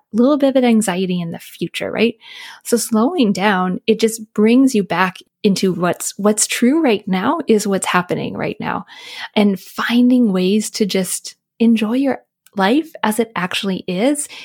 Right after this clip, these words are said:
is only gonna happen when you slow down. And I have a habit, <laughs> a personal recreational habit of sitting in a chair, drinking a coffee and staring at trees. And I remember coaching a woman who's like, "Oh, you can do that?"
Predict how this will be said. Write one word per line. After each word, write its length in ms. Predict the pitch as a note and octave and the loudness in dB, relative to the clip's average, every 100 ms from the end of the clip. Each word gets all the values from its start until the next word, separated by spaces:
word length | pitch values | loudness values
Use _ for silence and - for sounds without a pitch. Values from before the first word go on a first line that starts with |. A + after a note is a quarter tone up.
| - | -2
is 140 | G#3+ | 2
only 300 | G#3 A3+ B3 | 4 6 4
gonna 160 | A3 F#3+ | 4 -2
happen 500 | E3+ F3 - D#3 - | 0 0 0 -8 -6
when 300 | F3+ F#3 F#3 | -4 -2 -2
you 160 | F3+ F3+ | -4 -4
slow 420 | - - C#3+ D#3+ | -6 -8 -8 -8
down. 400 | - - - - _ _ _ _ _ _ _ | -8 -8 -10 -16 _ _ _ _ _ _ _
And 280 | A3+ A3 G#3 - - | 0 2 0 -4 -2
I 140 | A3 | 0
have 120 | A#3 | 0
a 80 | G#3 | -2
habit, 480 | F#3 - F#3+ A3+ - C#4 C4+ | -2 -2 0 0 0 0 0
<laughs> 160 | C4 - B3+ | -2 -2 0
a 80 | C4 | -2
personal 600 | - G3 - G#3+ G3 F3 | 0 -2 0 0 0 -2
recreational 600 | G#3 G#3 G3+ F#3+ - F#3 | -2 0 0 0 -2 -2
habit 360 | F#3+ F#3+ G3+ - - - - | 0 0 -2 -4 -16 -14 -4
of 100 | A3 | -2
sitting 440 | G3+ - A#3+ B3 A#3 | -2 0 2 2 0
in 280 | - G#3+ G3+ | 2 0 2
a 60 | |
chair, 520 | F#3 - F#3 F3 F3 - _ | -2 -4 -2 -4 -6 -10 _
drinking 380 | - G#3+ G#3+ A3+ | -2 0 2 0
a 40 | G#3 | 2
coffee 320 | F3+ D#3+ E3+ | 0 0 -2
and 140 | E3+ | -6
staring 340 | - E3+ E3 E3 | -6 -4 -4 -4
at 100 | - | -4
trees. 280 | - - F#3 | -6 -2 0
And 80 | |
I 60 | G#3+ | 2
remember 300 | G#3+ B3 B3+ | 4 4 2
coaching 400 | - G3 - G3 | 0 -2 -2 -4
a 40 | |
woman 300 | F3+ F3+ F3 | -4 -4 -4
who's 240 | F#3+ F#3+ - | -2 -2 -2
like, 240 | F#3+ F3+ - - - - - - | -6 -6 -16 -20 -20 -20 -20 -2
"Oh, 180 | D#4 D4+ | 2 2
you 180 | G3 A3 | 2 2
can 200 | C#4 A#3+ | 2 2
do 200 | F#3+ G3+ | 2 0
that?" 420 | D4 F4 C4 | 0 -2 -4